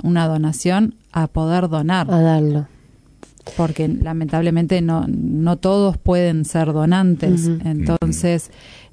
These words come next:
Speaker 1: eh, qué importante si tenemos ese don de poder donar, eh, ¿por qué no hacerlo? ¿Por qué no permitir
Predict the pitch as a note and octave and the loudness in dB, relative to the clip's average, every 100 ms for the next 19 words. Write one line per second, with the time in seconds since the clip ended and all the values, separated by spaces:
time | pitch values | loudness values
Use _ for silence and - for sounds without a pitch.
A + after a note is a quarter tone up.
0 | - D#3+ D#3 D#3 D3+ - E3 E3 E3+ E3 | -8 -4 -2 -2 -4 -2 2 2 2 -2
1 | - F#3 F3 E3 D#3 - _ - - - | 0 0 0 0 -4 -6 _ -20 -20 -12
2 | - D#3+ D#3+ E3 E3+ E3+ D#3+ - - F3 | -6 -4 0 2 2 2 0 -4 -4 -4
3 | - F3 E3+ F3 E3+ D#3 - D#3+ E3 E3+ | -2 0 0 0 0 -2 -2 0 0 0
4 | D#3 E3 E3+ F3 E3+ E3+ D3+ - - - | 0 0 0 0 0 0 -4 -8 -14 -20
5 | - - - D3+ D3 D#3+ - F3+ G3 E3+ | -20 -12 -6 -4 -4 -4 -2 0 2 0
6 | - G3+ F#3+ E3 D3+ - D#3 D3+ E3 E3+ | 0 0 0 0 -2 -2 -2 -2 0 2
7 | E3+ E3 D#3+ D#3+ E3+ F3 F3 E3+ D#3+ - | 2 0 0 -2 -2 -2 -2 0 -2 0
8 | F#3 G#3 | 0 0